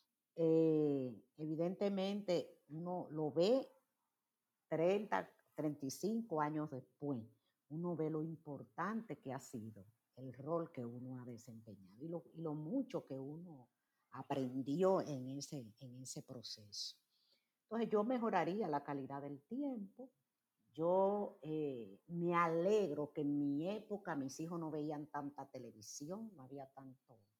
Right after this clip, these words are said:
Los muchachos no estaban como tan atrapados por la, por la tecnología, las redes sociales,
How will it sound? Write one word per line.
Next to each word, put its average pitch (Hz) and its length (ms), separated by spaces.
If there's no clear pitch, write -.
Los 143 180
muchachos 175 480
no 175 60
estaban 160 460
como 143 400
tan 208 580
atrapados 160 760
por 131 140
la, 120 260
por 139 100
la 135 140
tecnología, 131 920
las 123 200
redes 147 300
sociales, 180 720